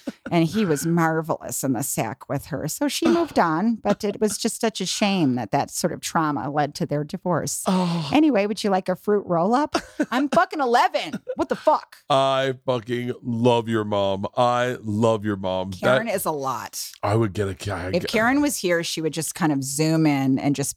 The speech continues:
Speaker 1: you know, she wants to get to the bottom of all of it. She would wanna rock out your pain with you and, like, hold you, you know?
Speaker 2: Uh, my, my mom, uh, my mom was adversely, like, was a teacher. So she,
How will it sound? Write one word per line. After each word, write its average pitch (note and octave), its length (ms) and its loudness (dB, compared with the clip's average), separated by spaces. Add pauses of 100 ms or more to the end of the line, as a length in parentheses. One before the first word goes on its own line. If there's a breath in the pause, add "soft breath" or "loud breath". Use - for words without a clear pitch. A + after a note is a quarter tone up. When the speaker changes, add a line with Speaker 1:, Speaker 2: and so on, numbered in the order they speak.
(140)
Speaker 1:
you D#3+ 100 2
know, C#3 140 2
she E3 160 -2
wants E3+ 220 0
to D#3 80 -4
get D3 160 0
to C3 100 -6
the A#2 100 -2
bottom C#3 420 0
of G2+ 160 0
all C3 300 0
of F2+ 120 -8
it. D2+ 140 -10
She - 120 -2
would D#3 160 -2
wanna D#3 200 0
rock D3 420 0
out D#3 200 2
your D#3 120 -2
pain C#3+ 360 0
with C3+ 160 -2
you C3+ 140 0
and, C3+ 100 -2
like, C3 160 -4
hold C#3 340 -2
you, F2+ 300 -8
you D#3+ 100 2
know? D3 220 2 (320 loud breath)
Speaker 2:
Uh, G#2 300 2
my, G#2+ 260 2
my G#2 300 0
mom, G2 520 0
uh, E2+ 420 -2 (920)
my A2 160 4
mom A#2 340 -2
was G#2 280 -4
adversely, G#2 760 0
like, G2 260 -2 (100)
was G2+ 140 0
a F#2+ 60 -2
teacher. D3 640 -2
So G#2+ 240 0
she, A2+ 800 0